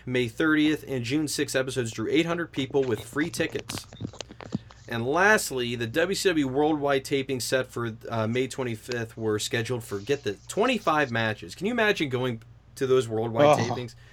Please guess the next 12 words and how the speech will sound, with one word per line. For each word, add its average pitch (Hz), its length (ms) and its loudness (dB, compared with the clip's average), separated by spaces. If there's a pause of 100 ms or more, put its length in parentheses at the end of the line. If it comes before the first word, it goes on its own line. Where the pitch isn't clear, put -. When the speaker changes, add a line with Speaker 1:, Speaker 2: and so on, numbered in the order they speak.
(180)
Speaker 1:
That 185 380 0 (240)
is 123 460 -2 (280)
brutal, 101 560 -4 (220)
but - 300 2
probably 151 320 -2
fun. 87 380 -12
Probably 151 300 -4
fun. 90 280 -16 (360)
Real, 190 320 12
and 147 80 6
I 147 80 10
did, 185 320 10